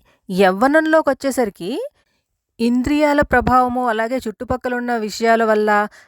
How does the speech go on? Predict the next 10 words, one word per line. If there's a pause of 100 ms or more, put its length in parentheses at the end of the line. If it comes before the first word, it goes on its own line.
(140)
and
పూర్వజన్మల
వాసనల
ప్రభావము, (260)
ఇవన్నీ
ఈ
శరీరం
అనే
రాజ్యం
కోసము